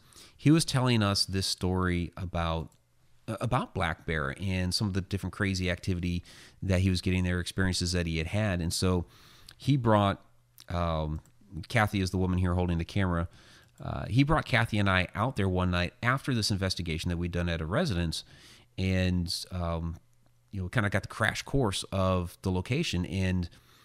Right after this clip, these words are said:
that was the night that I got the E V P, my teeth are warm, out of that cemetery. It was also, there was a lot of crazy things going on that night. So it was, uh, the coyotes were going crazy that night. So we ended up, if you can believe this, it's like,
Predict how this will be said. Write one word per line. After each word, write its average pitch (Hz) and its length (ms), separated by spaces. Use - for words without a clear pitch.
that 120 200
was 165 120
the 170 80
night 123 220
that 104 100
I 98 60
got 107 460
the 101 220
E 101 40
V 92 160
P, 95 200
my 90 160
teeth 107 260
are 98 80
warm, 87 300
out 107 200
of 113 100
that 95 160
cemetery. 80 560
It 104 100
was 104 160
also, 92 640
there 90 120
was 123 100
a 143 40
lot 156 120
of 101 60
crazy 90 200
things 87 240
going 87 200
on 82 100
that 78 140
night. 78 220
So 90 360
it 95 60
was, 98 320
uh, 85 260
the 76 80
coyotes 113 460
were 104 80
going 92 200
crazy 85 320
that 69 180
night. 78 260
So 95 280
we 110 240
ended 143 160
up, - 160
if 90 100
you 98 80
can 95 100
believe 101 260
this, 73 300
it's - 200
like, 87 160